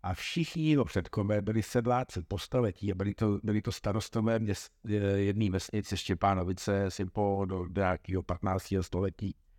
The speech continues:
Takže to museli být tvrdý chlapi, který se museli prostě poprat jak se svojí úrodou, se všema věcma, který, eh, s tím, s tím souvisí, počasí a tak dále, ale tím, jak byli starostové, tak samozřejmě museli umět komunikovat,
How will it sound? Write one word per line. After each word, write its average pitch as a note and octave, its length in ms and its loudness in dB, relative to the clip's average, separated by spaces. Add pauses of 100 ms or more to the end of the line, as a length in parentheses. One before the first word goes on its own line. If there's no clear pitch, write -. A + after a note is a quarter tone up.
(880)
Takže G2 300 2
to - 80 0
museli A2 340 2
být C3 140 2
tvrdý G#2 300 0
chlapi, G#2+ 320 -2
který A2 260 0
se A#2 140 -2
museli A2 360 0
prostě A2 640 0
poprat A2 400 2 (160)
jak G#2 160 2 (200)
se G2 160 -2
svojí G#2+ 300 2
úrodou, A2 840 0 (160)
se F#2 180 -4
všema G#2 1040 0
věcma, G#2 480 0
který, G#2+ 460 0 (540)
eh, F#2 720 2
s - 140 -8
tím, G2 240 0
s - 80 -10
tím F2 180 -4
souvisí, G2+ 500 0
počasí G2 460 -2
a G2 40 2
tak A2 180 2
dále, F#2+ 340 4
ale G2+ 140 4
tím, G#2 220 0
jak G#2+ 120 2
byli G#2 200 2
starostové, G#2 640 0
tak G2 160 -4
samozřejmě G#2+ 420 0
museli G2+ 300 0
umět G#2+ 240 -2
komunikovat, G#2+ 640 -2